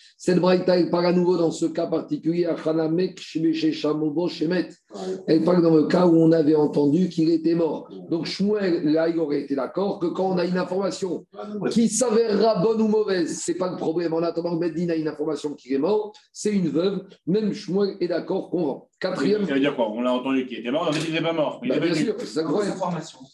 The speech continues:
Speaker 1: Fausse information, il est revenu. Tashma. Quatrième braïta. À nouveau, cette braïta, on l'a déjà vu plus haut d'après Mchet. Mishalach limdinatayam, veishto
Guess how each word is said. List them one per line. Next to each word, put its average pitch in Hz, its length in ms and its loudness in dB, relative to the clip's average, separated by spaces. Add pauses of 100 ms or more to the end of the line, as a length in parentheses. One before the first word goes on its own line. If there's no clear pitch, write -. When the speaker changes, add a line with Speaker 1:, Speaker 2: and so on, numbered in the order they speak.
(480)
Speaker 1:
Fausse 226 180 -2
information, 220 680 -2
il 208 100 0
est 214 60 0
revenu. 165 280 -2 (140)
Tashma. 165 800 -6 (100)
Quatrième 190 440 2
braïta. 185 520 0 (520)
À 185 120 2
nouveau, 185 460 0 (280)
cette - 280 -4
braïta, 190 340 0
on 208 60 0
l'a 196 100 -2
déjà 180 160 0
vu 190 160 -2
plus 160 140 -4
haut 202 80 -2
d'après 185 260 -4
Mchet. 143 300 -4 (460)
Mishalach 208 1080 -2
limdinatayam, 190 1000 0 (320)
veishto 202 480 -2